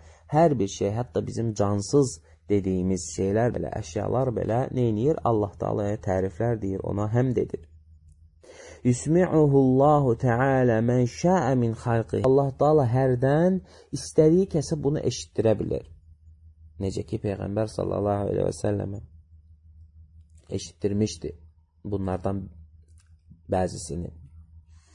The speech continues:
Və ma'a zalika huwa mahjubun anna. Və lakin bununla yanaşı nədir? Biz əminik, iman etmişik. Allah Taala bizə Quranda bildirib ki, hər şey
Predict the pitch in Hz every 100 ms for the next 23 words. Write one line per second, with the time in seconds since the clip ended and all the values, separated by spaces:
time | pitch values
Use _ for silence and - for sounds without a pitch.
0 | _ - - - 120 139 139 165 202 214
1 | 185 - 160 185 180 165 156 - 202 220
2 | 156 123 101 95 92 - - - - -
3 | - _ _ - 165 - - 170 190 196
4 | 180 185 208 190 160 143 135 147 147 123
5 | 107 117 143 - - _ - 156 147 -
6 | - 131 175 170 139 131 151 185 160 -
7 | 113 - 98 117 127 147 160 139 156 143
8 | 151 151 165 160 156 151 190 208 - 120
9 | 123 117 101